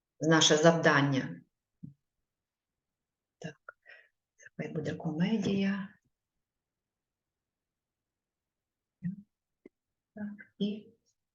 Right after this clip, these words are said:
і тоне. Достатньо. Так. Потім обираємо фігури.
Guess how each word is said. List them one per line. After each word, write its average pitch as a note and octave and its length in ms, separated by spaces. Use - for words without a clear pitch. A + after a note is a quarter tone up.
і F#3+ 80
тоне. D3 380
Достатньо. D3+ 640
Так. C4+ 100
Потім F3+ 340
обираємо E3 540
фігури. E3 800